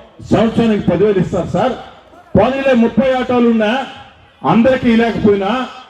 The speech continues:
మహానుభావుడు ధర్మాత్ముడు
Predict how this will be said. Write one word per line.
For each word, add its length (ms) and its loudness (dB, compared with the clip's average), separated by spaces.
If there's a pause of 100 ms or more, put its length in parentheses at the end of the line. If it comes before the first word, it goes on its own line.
(200)
మహానుభావుడు 800 0 (640)
ధర్మాత్ముడు 840 0